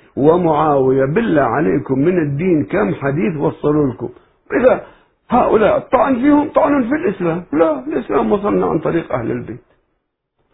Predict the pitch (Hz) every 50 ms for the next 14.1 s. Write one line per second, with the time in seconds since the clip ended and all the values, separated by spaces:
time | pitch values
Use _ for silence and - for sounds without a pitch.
0 | _ _ 135 151 160 170 175 175 - 202 - 165 175 175 165 165 151 139 147 147
1 | 139 131 120 - 113 131 135 139 143 123 120 107 104 127 123 101 104 104 - -
2 | 110 - _ _ _ _ _ _ 135 131 107 - 82 90 95 85 78 76 95 107
3 | 113 104 - 123 120 120 110 95 - - - _ 110 98 _ _ _ _ _ _
4 | _ _ 220 262 269 - 208 202 - 185 175 165 143 139 135 - 208 202 - 170
5 | - - 220 240 226 240 214 175 180 190 180 160 - 139 143 139 135 131 - -
6 | 82 113 131 135 147 160 151 147 - 131 127 135 131 101 120 110 104 85 98 92
7 | - - 87 98 95 87 - _ _ _ _ _ _ - 143 156 156 - - 123
8 | 123 107 98 101 92 87 95 92 90 78 76 82 _ - - 147 170 87 135 123
9 | 104 - 101 104 113 131 139 117 85 - 113 120 123 123 123 113 90 80 _ _
10 | _ _ _ _ - 123 - - 117 123 123 120 131 139 127 117 127 139 135 135
11 | 127 127 127 - - 175 156 127 95 - - _ _ _ _ _ _ - 196 175
12 | 160 143 123 123 - - _ - - 233 - 233 247 240 233 262 277 220 208 226
13 | 185 208 - - 175 170 160 147 143 135 131 - - 120 98 98 82 67 - -
14 | -